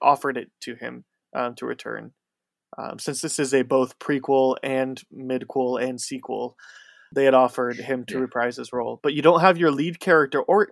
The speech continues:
Speaker 1: really any characters, except for Lena Headey, who's in it for all about, like, sixteen seconds. Um,
Speaker 2: <laughs> Yeah. <laughs>
Speaker 1: uh, and then the, the Hunchback and Xerxes, who,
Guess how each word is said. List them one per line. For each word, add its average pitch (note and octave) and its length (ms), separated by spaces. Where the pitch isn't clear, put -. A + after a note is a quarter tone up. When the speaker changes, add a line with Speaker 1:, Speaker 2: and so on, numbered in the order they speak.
Speaker 1:
really A3 400
any E3 300
characters, C3 840
except C#3 240
for C#3 60
Lena C#3+ 260
Headey, C#3+ 360
who's B2+ 200
in B2+ 80
it A#2+ 100
for C3+ 80
all C3 160
about, B2 220
like, B2 120
sixteen - 420
seconds. - 480
Um, B2 260
Speaker 2:
<laughs> - 20
Yeah. D3+ 320
<laughs> - 0
Speaker 1:
uh, C3+ 320
and C#3+ 180
then C#3+ 160
the, C#3 160
the C3+ 140
Hunchback D3 560
and C3 100
Xerxes, C3 560
who, B2 380